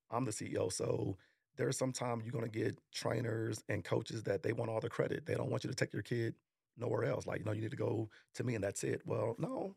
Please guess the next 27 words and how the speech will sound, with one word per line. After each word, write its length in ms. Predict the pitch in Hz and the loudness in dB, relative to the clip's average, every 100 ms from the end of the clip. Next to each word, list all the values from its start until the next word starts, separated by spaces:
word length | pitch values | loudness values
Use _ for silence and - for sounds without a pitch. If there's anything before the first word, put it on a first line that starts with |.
| - | -6
no. 300 | 151 160 165 _ _ _ _ | -4 -4 -6 _ _ _ _
If 160 | - 110 - | -2 0 2
I 140 | 139 | 2
feel 200 | - 147 | 2 2
like 220 | 139 117 | 2 0
three 180 | - 139 | -2 0
people 240 | 151 151 | 0 -2
could 60 | 131 | 0
get 120 | 127 | 0
my 140 | 131 135 | 0 -2
kid 380 | - 139 139 - | -2 0 0 0
where 100 | 117 | -2
she 100 | - | 0
needs 160 | 131 123 | -2 0
to 60 | |
go, 80 | 143 | 0
I'm 60 | 135 | 0
gonna 120 | 123 | 0
take 140 | - | 0
my 140 | 123 123 | 0 0
kid 160 | - | 0
to 80 | 123 | -2
three 200 | 113 110 | 0 0
people. 360 | 127 127 117 - - _ _ | 0 0 -4 -8 -16 _ _
That's 180 | - 117 | 2 2
just 180 | 110 107 | 2 0
me. 340 | 120 262 - | 0 0 -4